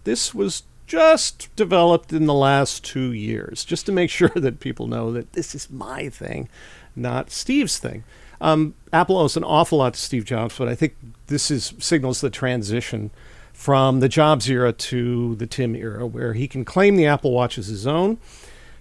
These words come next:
um, you know, provided it does very well, and I expect it probably will. <clears throat>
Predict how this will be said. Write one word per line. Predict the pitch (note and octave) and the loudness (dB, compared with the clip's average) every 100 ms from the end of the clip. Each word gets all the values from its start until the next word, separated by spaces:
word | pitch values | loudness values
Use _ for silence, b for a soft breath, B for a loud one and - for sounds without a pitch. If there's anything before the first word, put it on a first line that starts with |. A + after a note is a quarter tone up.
| - | -4
um, | E3 D3 D3+ D3 D3 - | 2 4 4 4 2 -2
you | G#3 | -4
know, | E3 | -4
provided | E3+ B2+ A#2 A#2+ | -4 -4 -2 -2
it | A2+ | -2
does | A#2+ | -4
very | G2+ A#2+ B2+ | -4 -2 -2
well, | B2 C#3+ A#3 | 2 4 4
and | A#3 | 4
I | |
expect | B2+ - A#2 - | 2 -4 -12 -14
it | - | -14
probably | - A2 A2 A#2 | -10 -10 -10 -8
will. | G#2+ C3 C3+ - b b b b - | -4 -2 -2 -6 b b b b -20
<clears throat> | - | -4